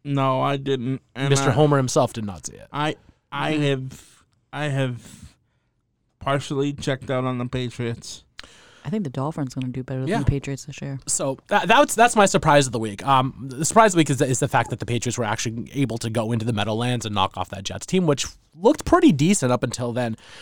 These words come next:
Speaker 2: Um, but yeah, the Pats won that game twenty-two seventeen. Um, Mac Jones. Let's, let's talk about Mac Jones, uh, starting quarterback of the, of the New England Patriots. Whether you like it or not,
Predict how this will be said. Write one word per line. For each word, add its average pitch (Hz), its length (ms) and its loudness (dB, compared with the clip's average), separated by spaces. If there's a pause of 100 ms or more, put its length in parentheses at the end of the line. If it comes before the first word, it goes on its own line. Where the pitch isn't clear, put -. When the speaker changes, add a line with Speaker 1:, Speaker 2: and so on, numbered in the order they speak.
(260)
Speaker 2:
Um, 147 180 6
but 143 120 4
yeah, 220 100 6
the 143 80 -2
Pats 226 200 6
won 277 120 4
that 247 80 4
game 196 180 4
twenty-two 208 380 0
seventeen. 170 500 0 (340)
Um, 127 460 -6 (320)
Mac 202 220 2
Jones. 240 460 4
Let's, 190 300 -4
let's 220 140 -2
talk 226 160 4
about 208 100 4
Mac 180 160 4
Jones, 135 240 0
uh, 117 60 -6 (240)
starting 180 460 0
quarterback 214 280 6
of 160 60 -4
the, 139 380 2
of 123 100 -14
the 127 80 -6
New 135 80 2
England 175 220 2
Patriots. 117 440 -2
Whether 123 320 -2
you 120 300 -4
like 175 220 4
it 170 80 0
or 160 40 0
not, - 220 -8